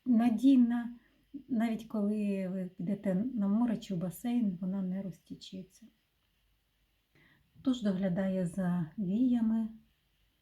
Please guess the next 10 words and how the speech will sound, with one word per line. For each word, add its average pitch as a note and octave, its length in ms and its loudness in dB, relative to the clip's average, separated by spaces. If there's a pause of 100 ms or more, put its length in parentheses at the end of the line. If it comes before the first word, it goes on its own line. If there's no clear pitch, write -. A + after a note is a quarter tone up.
(420)
містить F#3+ 440 -4
вітаміни. G3 760 2 (840)
До G3+ 220 -6
речі, G3 320 -6
з - 40 -16
тих - 260 -12
пір, F#3+ 140 -4
як F3+ 220 -6
у F#3 40 -4
мене, F3+ 260 0